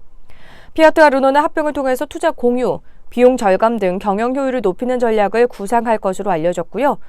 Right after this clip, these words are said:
양사는 주요 지역 시장과 기술 측면에서 규모의 경제를 달성하면서 연간 오십억 유로 이상, 한국 돈으로는 약 육조 육천억 원 이상의 시너지 효과를 낼 것으로 기대하고 있습니다.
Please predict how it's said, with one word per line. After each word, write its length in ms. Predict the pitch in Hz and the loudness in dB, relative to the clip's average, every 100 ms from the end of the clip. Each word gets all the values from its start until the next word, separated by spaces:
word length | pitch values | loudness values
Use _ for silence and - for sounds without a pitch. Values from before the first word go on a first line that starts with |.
| - - - - - - | -12 -14 -16 -16 -12 0
양사는 640 | 208 262 285 294 294 185 | 2 2 0 0 -2 -2
주요 340 | - 262 302 285 | -4 -2 0 2
지역 200 | 277 269 | 0 -2
시장과 440 | 262 262 247 247 | -2 -2 0 -2
기술 260 | 240 220 294 | -2 -4 -6
측면에서 540 | 277 254 247 220 226 | -4 -2 -2 -2 -4
규모의 420 | 226 240 285 277 | -4 -2 0 0
경제를 380 | 233 202 202 208 | 0 -2 -2 -2
달성하면서 800 | 202 175 220 208 185 180 247 233 - - - - | -4 -4 -4 -4 -4 -2 0 0 -4 -16 -10 0
연간 520 | 233 247 262 254 254 - | 2 6 8 6 4 -2
오십억 500 | 220 240 320 320 - | -2 0 2 2 2
유로 300 | 208 208 208 - | -2 0 0 0
이상, 440 | 202 208 175 262 - - - | -2 2 2 0 -14 -18 -10
한국 340 | - 311 311 - | -2 0 -2 -2
돈으로는 500 | 247 220 202 214 202 | -2 -2 -4 -4 -2
약 200 | 165 185 | -2 -2
육조 500 | 190 - 269 294 - - - | -6 -2 2 2 0 -8 -6
육천억 560 | 208 - 302 294 269 262 | -4 -2 0 2 2 2
원 160 | 254 | 2
이상의 340 | 185 185 185 214 | 0 -4 -4 -6
시너지 300 | 277 254 247 | -8 -2 -2
효과를 280 | 202 180 | 0 -2
낼 160 | 170 156 | -2 -2
것으로 300 | - 214 208 | -2 -4 -4
기대하고 380 | 190 196 175 170 | -6 -2 -2 -2
있습니다. 420 | 185 190 156 135 | -6 -8 -6 -6